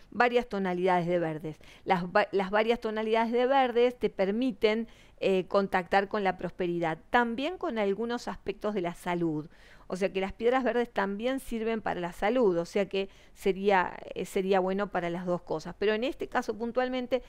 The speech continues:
usamos la serpentina para la prosperidad y la opulencia que le corresponde a Escorpio.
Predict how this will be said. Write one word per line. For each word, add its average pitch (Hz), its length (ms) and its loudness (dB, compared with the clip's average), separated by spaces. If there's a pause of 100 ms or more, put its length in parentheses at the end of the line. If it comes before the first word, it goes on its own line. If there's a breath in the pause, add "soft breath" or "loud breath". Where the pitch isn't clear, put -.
(300 loud breath)
usamos 202 480 0
la 165 100 -6
serpentina 247 840 -2 (300 soft breath)
para 226 440 4 (180)
la 208 220 2
prosperidad 196 720 2
y 196 120 -6
la 180 140 4
opulencia 175 640 0
que 185 120 -4
le 170 100 -2
corresponde 175 640 -4 (100)
a 175 280 2
Escorpio. - 720 -6